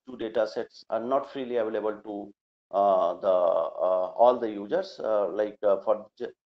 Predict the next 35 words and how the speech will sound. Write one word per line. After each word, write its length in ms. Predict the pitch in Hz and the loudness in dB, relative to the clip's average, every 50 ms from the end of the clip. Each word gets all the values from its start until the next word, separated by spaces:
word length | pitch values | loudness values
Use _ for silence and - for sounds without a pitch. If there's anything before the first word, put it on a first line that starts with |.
| _ _ _ - | _ _ _ -4
for 140 | 123 117 | -4 -2
general 300 | - 143 156 160 165 156 | 0 0 0 0 0 -2
users, 340 | 151 135 127 131 135 123 117 | -4 -6 -6 -6 -6 -6 -8
these 140 | 120 120 113 | -10 -10 -8
data 240 | 120 117 - 120 113 | -8 -4 -4 -4 -6
sets 260 | - - 107 - - | -4 -6 -10 -6 -6
are 100 | 104 95 | -6 -4
not 200 | 90 82 82 - | -4 -6 -6 -6
available. 400 | 78 73 - - - - 65 - _ _ _ _ _ _ _ _ _ _ _ _ _ _ _ - | -10 -12 -12 -12 -12 -12 -12 -12 _ _ _ _ _ _ _ _ _ _ _ _ _ _ _ 2
R 160 | 120 131 143 | 4 6 6
I 80 | 151 147 | 6 4
sat 220 | 147 - 156 151 | 2 -2 -4 -2
one 360 | 151 139 156 165 160 165 160 - - | 0 0 0 0 2 0 -4 -2 0
A, 260 | 190 185 175 175 180 | 0 2 2 0 -2
which 260 | 165 156 143 - - | -4 -4 -6 -6 -6
is 240 | 147 143 143 135 127 - - | -6 -6 -6 -8 -10 -14 -12
launched 500 | 139 139 131 123 127 127 127 131 131 - - | -8 -8 -4 0 2 2 2 2 0 -4 -8
to 100 | 139 131 | -10 -8
be, 440 | 123 131 131 131 127 123 120 92 - | -6 -6 -6 -6 -6 -6 -6 -4 -4
uh, 80 | 98 | -2
launched, 440 | 117 113 113 117 123 117 - - - | 2 4 4 4 4 2 -2 -4 -2
uh, 260 | 123 113 110 107 107 | 0 2 4 4 2
uh, 280 | 98 58 - 101 104 104 104 - - _ _ _ _ 104 | 2 2 2 4 4 2 2 -2 -12 _ _ _ _ -4
uh, 300 | 107 107 104 101 90 104 - _ _ _ | -2 -2 -2 -2 -4 -6 -10 _ _ _
which 200 | - 131 123 127 | -6 -6 -6 -6
will, 320 | 135 131 127 127 98 104 | -8 -8 -8 -8 -8 -6
which 180 | 123 131 127 143 | -8 -8 -8 -8
is 100 | 139 127 | -10 -8
scheduled 480 | - 147 135 - 165 180 175 160 - - | -8 -10 -10 -8 -6 -6 -6 -6 -8 -12
to 100 | 143 123 | -12 -10
be 100 | 127 127 | -8 -4
launched 340 | 120 127 123 127 127 127 123 | 0 2 2 2 2 -2 -6
in 140 | 120 113 - | -10 -10 -10
this 200 | 135 135 - - | -14 -16 -10 -10
year. 280 | 196 180 - - - | -6 -2 -2 -2 -2